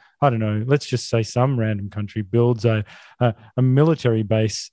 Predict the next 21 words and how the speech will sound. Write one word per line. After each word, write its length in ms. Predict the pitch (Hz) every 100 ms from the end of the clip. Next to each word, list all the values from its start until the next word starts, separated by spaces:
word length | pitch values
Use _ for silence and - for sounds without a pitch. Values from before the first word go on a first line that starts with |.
| -
in 100 | 127
the 60 |
middle 260 | 120 131 131
of 120 | 113
the 140 | 104 110
ocean 600 | 120 120 - 95 98 113
that's 220 | 117 113
in 100 | 117
contested 520 | 113 110 123 113 - 101
waters 640 | 101 117 104 98 - - _
and, 220 | - 107 107
like, 260 | 107 113
you 80 | 113
know, 160 | 104 107
threatens 460 | - 117 113 104
other 180 | 107 107
countries 560 | 107 113 113 113 107 101
with, 120 | 104
like, 300 | 104 101 -
invasion 640 | 120 107 104 107 98 104 101
and, 200 | 101 104